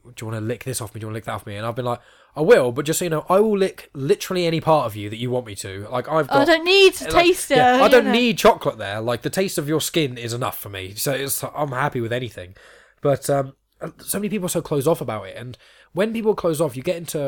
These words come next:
Speaker 1: uh, <clears throat> I was quite lucky 'cause my first sexual relationship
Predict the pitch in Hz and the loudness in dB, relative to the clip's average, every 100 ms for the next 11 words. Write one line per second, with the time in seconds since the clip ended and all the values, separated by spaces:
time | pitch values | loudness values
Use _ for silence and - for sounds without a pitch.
0 | 131 123 117 120 - 226 - 190 196 156 | -6 -6 -8 -6 -2 -2 0 -2 0 0
1 | 156 143 127 120 143 147 165 147 127 - | -2 -4 -10 -4 -4 -2 -2 -2 -2 -8
2 | - _ - 135 107 113 120 123 - - | -12 _ -12 -10 -10 -8 -6 -6 -8 -16
3 | - _ | -20 _